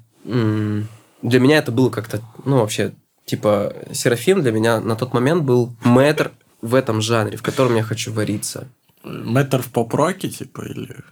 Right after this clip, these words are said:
Speaker 1: Для меня на тот момент я не думал, что это поп-рок. Я думал, то, что это именно альтернатива, альтернатива, короче.
Speaker 2: Мгм.
Speaker 1: И всё. И в тот момент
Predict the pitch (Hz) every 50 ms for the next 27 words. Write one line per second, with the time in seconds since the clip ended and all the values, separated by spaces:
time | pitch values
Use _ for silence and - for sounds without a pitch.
0 | _ _ _ _ - - - 117 120 123 127 131 131 139 135 - - - 131 120
1 | - 143 - 127 117 127 147 151 156 - 113 110 117 117 139 131 110 104 - -
2 | - 110 - - - 113 110 120 117 117 110 107 - - 104 107 107 110 110 110
3 | 110 - - - - 107 107 - - 107 110 107 107 104 104 101 107 - 110 117
4 | 113 117 117 117 147 127 113 107 107 - - 120 113 113 117 113 113 123 104 92
5 | 82 - - - - 58 - - - - _ _ - 135 127 120 104 101 117 139
6 | 175 - - - - - - - - 117 - - - 160 143 113 98 104 - -
7 | _ - - - 92 85 92 101 110 110 110 110 110 110 110 113 113 - _ _
8 | _ _ _ _ _ - 135 135 135 135 131 135 139 143 147 143